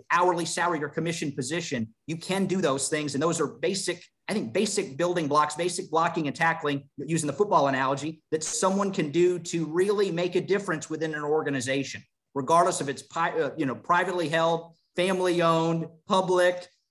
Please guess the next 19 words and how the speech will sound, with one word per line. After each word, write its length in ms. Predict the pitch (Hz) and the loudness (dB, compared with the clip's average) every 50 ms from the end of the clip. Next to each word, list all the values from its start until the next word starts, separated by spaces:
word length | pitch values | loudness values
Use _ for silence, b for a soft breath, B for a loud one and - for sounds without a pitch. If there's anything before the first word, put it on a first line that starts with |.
| _ - | _ -4
uh, 480 | 113 123 131 131 131 131 127 131 135 131 160 | -2 0 2 2 4 4 4 2 0 -2 -2
you 100 | 165 147 | -2 0
know, 80 | 147 147 | 0 0
whatever, 460 | 156 190 196 208 208 196 185 180 151 | 0 2 2 2 2 2 0 -2 0
whatever 340 | 175 175 180 180 175 180 165 | -2 -2 -2 -2 -2 -4 -6
size 420 | - - 185 175 175 175 170 160 | -4 -4 -2 0 0 0 0 -2
of 80 | 165 151 | -4 -4
the 100 | 156 160 | -2 -2
organization. 680 | 160 151 151 147 139 123 143 147 147 143 - - 120 113 | -2 -2 -2 -4 -4 -2 -2 -2 -2 -4 -4 -6 -6 -6
But 120 | 135 131 | -6 -8
the 80 | 135 139 | -12 -12
key 360 | - - - 208 202 196 170 | -10 -6 -4 -2 0 2 2
is, 300 | 165 160 151 151 - - _ _ _ _ - | 4 4 2 2 -2 -10 _ _ _ _ -6
is, 200 | 156 151 139 143 | -4 -2 -2 -2
is 180 | - 151 139 117 | -2 -4 -4 -4
be 220 | 117 123 160 170 | -2 -2 2 2
authentic, 680 | 165 - - - - 135 123 113 110 98 - _ _ - _ _ _ _ _ _ - | 2 2 0 -2 -2 -2 -2 -2 -6 -10 -14 _ _ -20 _ _ _ _ _ _ -4
be 120 | - 160 165 | -2 0 0
authentic. 580 | 147 143 147 135 120 117 - 110 - - - | 0 0 -2 -4 -4 -4 -6 -8 -10 -10 -20